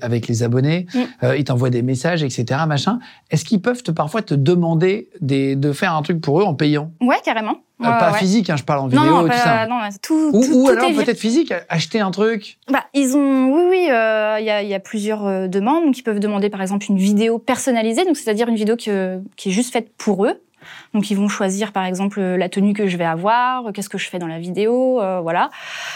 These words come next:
Speaker 2: Euh, ils peuvent demander à ce que je porte une lingerie, euh, et ensuite que je leur envoie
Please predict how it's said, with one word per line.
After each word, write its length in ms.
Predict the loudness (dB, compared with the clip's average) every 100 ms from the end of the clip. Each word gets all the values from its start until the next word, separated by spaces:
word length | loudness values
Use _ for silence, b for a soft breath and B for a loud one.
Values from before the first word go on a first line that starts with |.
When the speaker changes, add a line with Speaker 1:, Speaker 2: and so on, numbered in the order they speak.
| B -2
Speaker 2:
Euh, 500 | 0 0 -2 -2 -4
ils 100 | -4
peuvent 180 | -2 -2
demander 380 | 0 0 0 0
à 60 | -2
ce 80 |
que 80 | -4
je 80 | -4
porte 220 | -4 -2
une 100 | -2
lingerie, 640 | 0 -2 0 2 2 0 -2
euh, 220 | -4 -4 -4
et 60 |
ensuite 260 | -6 -6 -6
que 80 | -4
je 100 | -4
leur 140 | -4
envoie 320 | -2 0 0